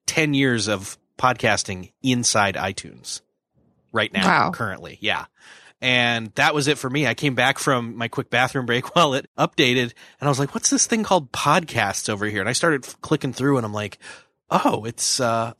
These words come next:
Speaker 2: <laughs>
Speaker 1: audio shows." It's, it's re-, June twenty-eighth. I just, I had to scroll through Wikipedia for a second. So June twenty-eighth, two thousand five,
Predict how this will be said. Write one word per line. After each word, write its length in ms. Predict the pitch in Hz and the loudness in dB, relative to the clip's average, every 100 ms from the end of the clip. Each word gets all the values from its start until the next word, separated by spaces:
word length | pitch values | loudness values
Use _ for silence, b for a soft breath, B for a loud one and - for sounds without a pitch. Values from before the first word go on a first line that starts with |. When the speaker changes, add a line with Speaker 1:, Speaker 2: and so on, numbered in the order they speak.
| - | -10
Speaker 2:
<laughs> 180 | - 190 | -8 2
Speaker 1:
audio 500 | 165 226 135 98 98 _ | 4 4 2 -2 -8 _
shows." 600 | - - 120 101 95 95 139 | -6 0 2 0 -4 -6 -2
It's, 280 | 156 - 160 165 | -2 -2 -6 -2
it's 200 | 175 - | -2 -2
re-, 140 | 170 B B - | -6 B B -2
June 200 | 160 175 | 0 0
twenty-eighth. 500 | - 175 160 110 107 | 2 4 4 2 0
I 40 | |
just, 220 | 107 113 - - | -4 -4 -6 -4
I 80 | 98 | 0
had 180 | 113 98 | 0 -2
to 140 | 92 - _ - | -8 -8 _ -8
scroll 340 | - 113 101 | -6 0 0
through 180 | - 104 | 0 -6
Wikipedia 500 | 98 101 - 95 90 | -6 -8 -8 -6 -6
for 100 | 95 | -6
a 40 | |
second. 320 | 87 90 - - B B B | -8 -8 -10 -14 B B B
So 200 | - 120 | 2 2
June 320 | 135 165 190 | 4 4 2
twenty-eighth, 680 | - 196 202 131 117 - - | 2 4 4 4 2 -4 -2
two 160 | 160 | 0
thousand 400 | 156 143 143 147 | 4 4 4 0
five, 560 | - 110 98 98 92 | 2 4 4 2 -2